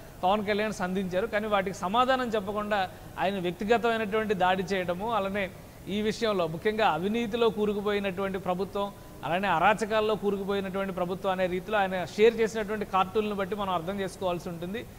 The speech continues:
గంజాయి పెంపకం గురించి కానీ, లేదంటే గంజాయి రవాణా గురించి కానీ, ఇట్లాంటి అక్రమ వ్యవహారాలు, అక్రమ దందాల గురించి ప్రస్తావించారు. అందులో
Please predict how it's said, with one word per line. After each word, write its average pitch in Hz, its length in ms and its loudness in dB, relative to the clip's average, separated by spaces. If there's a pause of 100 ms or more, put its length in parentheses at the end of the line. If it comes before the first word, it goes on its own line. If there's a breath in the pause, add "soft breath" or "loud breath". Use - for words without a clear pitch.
(300 loud breath)
గంజాయి 196 360 4
పెంపకం 180 440 0
గురించి 170 260 -6
కానీ, 202 440 0
లేదంటే 180 480 -2
గంజాయి 180 300 4
రవాణా 185 360 2
గురించి 175 380 -4
కానీ, 185 160 -4
ఇట్లాంటి 185 280 -2
అక్రమ 214 340 -2
వ్యవహారాలు, 196 480 2
అక్రమ 190 300 -2
దందాల 180 380 0
గురించి 185 220 -4
ప్రస్తావించారు. 170 600 -4
అందులో 139 220 -8